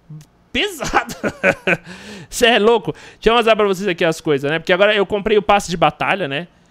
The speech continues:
Que tem. Opa, ah, não. Que tá feedback, mano. Tá tirando. Eu comprei o passe, né?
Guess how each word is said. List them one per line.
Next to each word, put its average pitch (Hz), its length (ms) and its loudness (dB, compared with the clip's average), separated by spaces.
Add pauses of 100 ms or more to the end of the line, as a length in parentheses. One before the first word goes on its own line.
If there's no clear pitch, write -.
(240)
Que 143 80 -10
tem. 143 340 -6 (640)
Opa, 135 540 -4
ah, 127 40 -12
não. 120 140 -18
Que - 100 -20
tá 175 140 -10
feedback, 139 540 -18
mano. 127 180 -16
Tá 160 80 -6
tirando. 135 380 -6 (360)
Eu 175 80 2
comprei 214 280 4
o 214 40 2
passe, 196 400 2
né? 160 260 -2